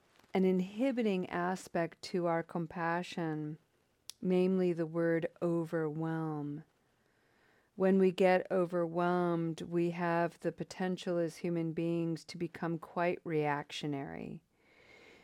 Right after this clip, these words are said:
And most of us, when we're in a reactionary state, we're usually negative, and we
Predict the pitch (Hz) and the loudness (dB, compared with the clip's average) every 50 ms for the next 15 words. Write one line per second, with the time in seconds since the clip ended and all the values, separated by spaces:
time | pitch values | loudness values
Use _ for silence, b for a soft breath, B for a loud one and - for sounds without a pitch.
0 | B B - 180 190 196 202 202 202 208 226 247 233 - - 220 185 196 185 180 | B B 0 2 4 6 6 8 8 8 8 6 4 2 0 2 4 6 4 4
1 | 180 - 190 185 185 185 190 190 190 185 185 180 180 175 175 170 165 165 165 165 | 4 0 -2 0 2 2 2 2 2 4 4 4 4 2 2 2 2 2 2 2
2 | 160 160 165 160 - - - 170 160 160 156 151 151 151 - - - - 185 175 | 2 0 0 -2 -4 -4 -4 -2 -2 0 -2 -2 -4 -6 -8 -10 -6 0 2 2
3 | 170 165 165 160 156 - - 175 175 170 165 160 165 170 175 175 175 175 165 170 | 4 4 2 2 0 -2 -2 -2 0 0 0 0 0 2 2 2 2 2 0 0
4 | 185 175 170 165 165 165 156 156 156 156 156 156 - - 185 170 170 165 160 170 | 0 0 0 2 2 2 2 2 0 0 -2 -2 -2 2 4 4 4 4 2 0
5 | 156 - - - - - - - - - - - - _ - _ - 160 160 160 | -4 -4 -4 -4 -4 -4 -6 -12 -16 -20 -20 -20 -20 _ -18 _ -8 -6 -4 -4
6 | 165 160 156 160 160 156 156 156 156 156 151 151 151 | -4 -2 -2 -2 -2 0 0 -2 -2 -2 -4 -6 -8